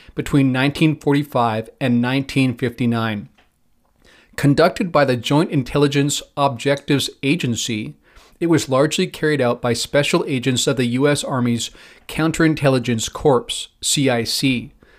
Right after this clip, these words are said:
Many of these personnel were former members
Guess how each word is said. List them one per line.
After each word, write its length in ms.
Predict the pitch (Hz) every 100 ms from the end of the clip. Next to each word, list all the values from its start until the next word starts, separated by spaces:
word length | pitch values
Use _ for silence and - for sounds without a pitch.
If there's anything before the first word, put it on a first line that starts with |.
| _ - _ -
Many 240 | 139 165
of 80 | 196
these 220 | 160 147
personnel 500 | - 156 147 151 135
were 140 | 131 117
former 360 | - 143 160
members 640 | 170 160 147 120 110 107